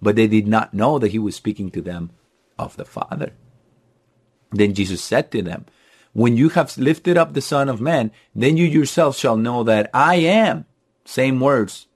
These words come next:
right? As in Exodus that, that he told Moses, "Tell him I am sent you." "Then you shall know that I am, and that I do nothing of myself."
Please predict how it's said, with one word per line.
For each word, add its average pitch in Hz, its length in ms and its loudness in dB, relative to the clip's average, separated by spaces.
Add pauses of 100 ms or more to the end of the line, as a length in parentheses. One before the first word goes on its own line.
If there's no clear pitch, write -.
(380)
right? 110 300 0
As 113 140 -4
in 104 80 -2
Exodus 113 440 -4
that, 95 220 -4
that 92 280 -4
he - 120 -6
told 104 280 -4
Moses, 117 400 -4
"Tell 117 200 2
him 120 220 -2
I 120 120 2
am 131 220 2
sent 92 320 -4
you." 73 140 -12 (920)
"Then 131 180 2
you 165 120 4
shall 165 280 2
know 151 220 2
that 135 220 2
I 190 200 4
am, 117 400 -2
and 127 160 -4
that 117 100 4
I 117 140 2
do 110 160 0
nothing 123 520 -2
of 131 200 -4
myself." 143 600 -2